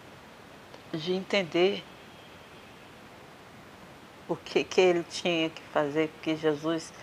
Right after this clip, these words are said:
é, s-, assim, igual eu sou serva dele, ele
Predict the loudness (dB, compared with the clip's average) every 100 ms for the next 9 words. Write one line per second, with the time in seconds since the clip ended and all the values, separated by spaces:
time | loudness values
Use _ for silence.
0 | -16 -16 -16 -18 -18 -18 2 4 6 6
1 | 4 4 0 -6 -14 -20 -20 -20 -20 -20
2 | -20 -20 -20 -20 -20 -12 -8 -8 -8 -12
3 | 2 8 8 6 -4 -2 -2 -4 -2 2
4 | 10 12 12 10 8 6 6 6 10 12
5 | 10 6 0 -4 -6 -16 -20 0 6 6
6 | 6 -2 -8 -16 -4 8 10 10 8